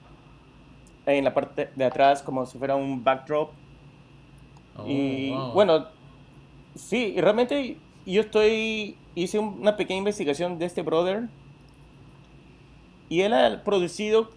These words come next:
Speaker 1: eh, canciones como para Calle trece, ese de Tan-, Tango del Pecado.
Speaker 2: Ah, mira, qué buena canción, sí.
Speaker 1: Sí, y también, este, hizo para Juanes,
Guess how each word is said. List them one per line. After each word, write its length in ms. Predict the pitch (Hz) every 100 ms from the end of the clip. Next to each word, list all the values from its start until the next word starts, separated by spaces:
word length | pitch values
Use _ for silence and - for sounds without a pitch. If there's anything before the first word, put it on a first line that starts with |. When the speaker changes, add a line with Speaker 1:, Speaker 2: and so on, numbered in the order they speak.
| -
Speaker 1:
eh, 480 | 156 151 147 139 127
canciones 720 | 156 143 165 175 180 190 185
como 240 | - 151
para 300 | 135 147 135
Calle 200 | 143 156
trece, 560 | 170 180 180 202 196 - -
ese 240 | 156 160
de 100 | 143
Tan-, 280 | 170 165 139 - -
Tango 320 | 175 185 185
del 160 | 175 -
Pecado. 480 | 143 156 165 208 226 - - -
Speaker 2:
Ah, 220 | 180 214
mira, 260 | 220 175 139
qué 120 | 151
buena 320 | 151 180 135
canción, 460 | 117 107 160 143 107
sí. 280 | 143 120 110 - - - - - -
Speaker 1:
Sí, 100 | 135 147 - -
y 140 | 143
también, 400 | 143 147 165 202
este, 500 | 220 - 165 151 143
hizo 220 | 156 185
para 220 | 185 165 139
Juanes, 640 | 160 170 185 208 -